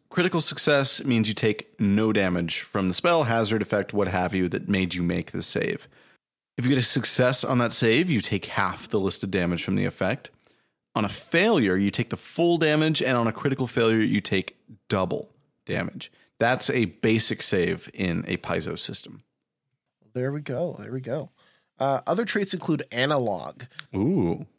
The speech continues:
Speaker 2: This weapon issues advanced electronics, computer systems, and electric power sources, but was manufactured and calibrated using advanced technology. This weapon is immune to abilities that target technology.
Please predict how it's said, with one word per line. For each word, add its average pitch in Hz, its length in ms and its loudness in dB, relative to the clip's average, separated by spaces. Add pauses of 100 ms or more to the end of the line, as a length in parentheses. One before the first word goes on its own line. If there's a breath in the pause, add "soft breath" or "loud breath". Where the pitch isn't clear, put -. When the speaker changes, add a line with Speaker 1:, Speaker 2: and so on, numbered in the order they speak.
Speaker 2:
This 165 160 0
weapon 185 220 0
issues 180 480 -2
advanced 170 560 -4
electronics, 190 580 -2
computer 202 400 -10
systems, 190 440 -2
and 139 140 -2
electric 143 440 -4
power 170 300 0
sources, 123 500 -4 (300 loud breath)
but 147 80 0
was 143 180 2
manufactured 175 680 0
and 135 140 -4
calibrated 143 580 0
using 120 240 -4
advanced 110 400 -2
technology. 135 600 -6 (260 loud breath)
This 156 160 0
weapon 180 200 2
is 135 100 2
immune 208 300 0
to 196 120 2
abilities 156 340 0
that 131 100 -2
target 131 260 -2
technology. - 520 -8